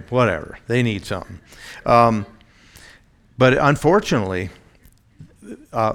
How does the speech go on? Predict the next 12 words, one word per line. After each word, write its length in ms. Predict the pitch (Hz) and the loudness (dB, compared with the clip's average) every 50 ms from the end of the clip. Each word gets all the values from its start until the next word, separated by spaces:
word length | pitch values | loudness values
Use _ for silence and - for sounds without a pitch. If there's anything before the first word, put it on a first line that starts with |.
| - - | -4 -10
fiscal 960 | - - - - - 180 185 185 - - - - - 180 175 170 170 165 - - - _ _ _ _ _ _ _ _ _ _ | -20 -20 -18 -4 0 2 2 2 2 -2 -4 -2 -2 -2 0 0 -2 -4 -8 -12 -20 _ _ _ _ _ _ _ _ _ _
philosophy 960 | _ - 113 113 117 127 147 156 139 - - - - - - - 80 78 - - _ _ _ _ _ _ _ _ - - - _ _ - | _ -4 -2 0 0 0 -2 -2 -4 -6 -8 -10 -12 -14 -16 -18 -18 -20 -20 -20 _ _ _ _ _ _ _ _ -20 -20 -20 _ _ -2
is 480 | - 127 127 123 113 104 - - 101 | 2 4 4 4 4 0 -4 -8 -6
the 220 | 104 120 127 139 139 | -4 -2 -2 -2 -2
number 340 | 143 139 135 139 147 147 143 | -2 -2 -2 -2 -2 -2 -4
one 280 | 123 127 131 131 131 | -4 -4 -4 -4 -4
thing 320 | 127 - 135 117 120 123 123 | -6 -6 -4 -4 -4 -6 -8
people 560 | 123 - 117 110 107 - 117 117 113 113 110 - - 165 - - 104 98 | -8 -6 -6 -6 -6 -6 -6 -6 -6 -8 -10 -14 -18 -20 -18 -16 -12 -8
bicker 340 | 107 135 139 - 160 113 92 | -8 -8 -8 -8 -8 -8 -8
over 340 | 78 71 - - - - - _ - | -8 -10 -12 -16 -20 -20 -20 _ -16
in, 440 | - 110 107 104 101 98 98 - - _ _ _ - - - - - _ _ _ _ _ _ - | -12 -10 -8 -8 -8 -8 -10 -14 -16 _ _ _ -20 -20 -20 -20 -20 _ _ _ _ _ _ -6
uh, 220 | 98 90 92 92 | -4 -4 -4 -4